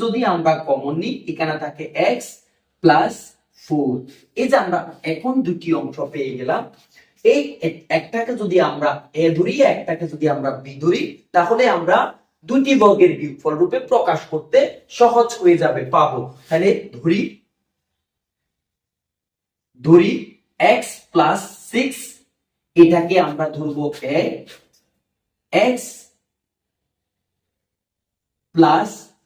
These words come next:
ফোর, এটাকে ধরবো আমরা বি। তাহলে এখানে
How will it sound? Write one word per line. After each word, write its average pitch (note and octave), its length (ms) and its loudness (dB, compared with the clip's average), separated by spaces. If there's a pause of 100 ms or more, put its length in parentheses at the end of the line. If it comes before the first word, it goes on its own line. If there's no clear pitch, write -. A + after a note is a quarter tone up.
(120)
ফোর, G3+ 300 6 (1200)
এটাকে E3 420 0
ধরবো D3 320 -2 (120)
আমরা C#3 220 0 (680)
বি। G3 160 0 (640)
তাহলে D#3+ 340 2 (200)
এখানে E3+ 320 0